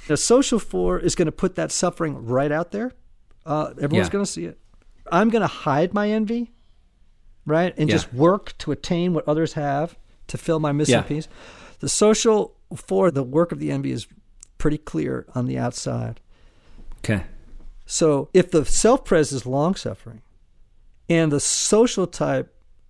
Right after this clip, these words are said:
Speaker 1: is, you know, got their suffering right out there for all to see, sexual ones tend to make other people suffer
Speaker 2: Mm.
Speaker 1: when they're
Speaker 2: Yeah.
Speaker 1: unhealthy, right?
Speaker 2: Yeah.
Speaker 1: So
Speaker 2: Yeah.
Speaker 1: your inner motivation, obviously, is envy.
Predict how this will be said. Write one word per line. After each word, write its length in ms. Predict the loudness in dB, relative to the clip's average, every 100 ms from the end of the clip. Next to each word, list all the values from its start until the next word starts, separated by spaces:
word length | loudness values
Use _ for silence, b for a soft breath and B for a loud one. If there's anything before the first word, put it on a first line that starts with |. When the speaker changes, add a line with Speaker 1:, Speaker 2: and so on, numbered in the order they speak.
| _ -20 -20 _ -2
Speaker 1:
is, 1000 | 2 4 2 2 0 -2 -4 -6 -8 -10 -6
you 100 | -2
know, 80 |
got 200 | 0 0
their 100 | -2
suffering 380 | -2 0 0 -2
right 140 | -4 -2
out 180 | -4
there 180 | -6 -10 -12 -10
for 200 | -6 0
all 160 | 0 0
to 80 |
see, 240 | -2 -4 -4 b b b -20 -20 -20 -20 _ -20 -20 -20 -20 -20 -8
sexual 500 | -2 0 0 2 0
ones 240 | 2 0 0
tend 180 | -2
to 40 | 0
make 160 | 0 0
other 160 | -2
people 280 | -2 -6 -8
suffer 420 | -10 -10 -12 -18 -20 _ -20 _ _ _ _ -8
Speaker 2:
Mm. 480 | -2 0 2 0 -2 -6 _ -20 -20 -20 -20 _
Speaker 1:
when 320 | -8 2 4
they're 120 | 6 6
Speaker 2:
Yeah. 80 |
Speaker 1:
unhealthy, 540 | 6 4 0 -2 -10 -14 -14
right? 360 | -4 0 0 -4 -10 B B B
Speaker 2:
Yeah. 220 | 0 0 -2
Speaker 1:
So 880 | -2 0 4 8 8 6 4 2 -4
Speaker 2:
Yeah. 80 | -16 -8
Speaker 1:
your 380 | 0 4 6
inner 180 | 6 6
motivation, 640 | 4 4 4 2 2 0 0
obviously, 440 | 0 0 -2 -2
is 140 | -2 -2
envy. 540 | 0 0 0 -2 -4